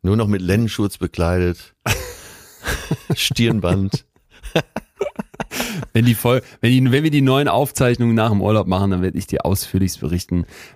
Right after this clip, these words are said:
Speaker 2: wie es da war auf dem Boot. Ähm, ich werde jetzt gleich meinen Klimaausgleich dafür zahlen. Kostet, glaub ich, zwei Euro achtzig oder sowas, wo du dir auch denkst, „Was?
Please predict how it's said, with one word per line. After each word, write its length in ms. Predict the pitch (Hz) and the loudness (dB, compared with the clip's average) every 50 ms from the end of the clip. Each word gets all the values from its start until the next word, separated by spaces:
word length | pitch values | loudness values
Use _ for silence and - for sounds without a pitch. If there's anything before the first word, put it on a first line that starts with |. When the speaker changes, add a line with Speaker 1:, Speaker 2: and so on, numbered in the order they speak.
| _ | _
Speaker 2:
wie 80 | - 95 | -2 -2
es 100 | 87 - | 0 2
da 140 | 95 87 82 | 0 0 0
war 120 | 85 85 | 0 0
auf 200 | 80 90 98 - | 0 -2 -2 -2
dem 120 | 92 90 | -4 -4
Boot. 340 | 76 87 90 90 92 - - | -2 0 0 0 -2 -2 -4
Ähm, 420 | - - 80 80 80 80 82 90 - _ _ _ _ _ _ - _ - | -6 -4 -4 -4 -4 -6 -8 -10 -14 _ _ _ _ _ _ -20 _ -10
ich 140 | - 87 90 | -10 -4 -2
werde 120 | 95 92 | -2 -2
jetzt 140 | 87 - - | -2 -4 -4
gleich 200 | 82 82 90 90 | -2 -2 -2 0
meinen 220 | 87 85 82 80 | -2 -2 -2 -2
Klimaausgleich 840 | - - 104 104 104 98 - - 85 98 - - - 87 87 90 - | -4 -2 -2 0 0 0 0 -2 -4 -4 -4 -4 -2 -2 -2 -2 -4
dafür 260 | - 90 85 - 85 - | -4 -6 -6 -6 -6 -6
zahlen. 500 | - - 90 87 90 92 92 90 92 _ - | -4 -2 -2 -2 -2 -2 -2 -4 -6 _ -8
Kostet, 240 | - 92 - - - | -8 -8 -8 -6 -6
glaub 160 | 87 85 87 | -6 -6 -6
ich, 100 | 87 - | -6 -10
zwei 200 | - - 87 87 | -4 -4 -2 -2
Euro 200 | 85 85 85 - | -2 -4 -6 -6
achtzig 420 | - 90 82 78 - - 98 82 76 | -6 -6 -8 -6 -8 -8 -6 -4 -2
oder 180 | 80 87 85 | -2 -2 0
sowas, 380 | 85 90 87 87 85 - - - | 0 0 -2 -2 -4 -6 -6 -6
wo 60 | 82 | -4
du 80 | 82 80 | -4 -4
dir 120 | - - | -4 -6
auch 80 | - 82 | -8 -8
denkst, 280 | - 80 80 78 - - | -6 -6 -6 -6 -8 -10
„Was? 240 | - - - - | -12 -12 -12 -14